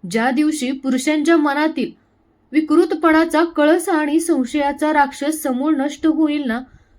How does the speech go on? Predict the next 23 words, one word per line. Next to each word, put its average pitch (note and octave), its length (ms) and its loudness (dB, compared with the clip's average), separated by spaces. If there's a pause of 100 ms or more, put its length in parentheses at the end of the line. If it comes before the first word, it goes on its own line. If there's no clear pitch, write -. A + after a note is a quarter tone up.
(180)
त्या D#4+ 160 4
दिवशी E4+ 460 0
महिलांवरील B3+ 760 -2
अत्याचार C4 540 -4 (360)
नव्वद C4+ 400 0 (440)
ते E4 160 2
शंभर D#4 400 0
टक्के D#4+ 380 -4 (200)
कमी G#3+ 260 -4
होतील B3 360 -6 (400)
आणि C4+ 360 -2 (260)
पुन्हा D4 320 0
एकदा A#3 360 -2 (560)
महिला D#4+ 360 4
समाजात D4 460 -2 (120)
ताठमानेने C4+ 840 -2
आणि A#3 260 -2
सन्मानाने A#3 720 -4 (100)
फिरतील, G#3+ 380 -8 (800)
याची D4 300 0
मला E4 340 4
खात्री A3+ 320 -2
आहे. G3 220 -6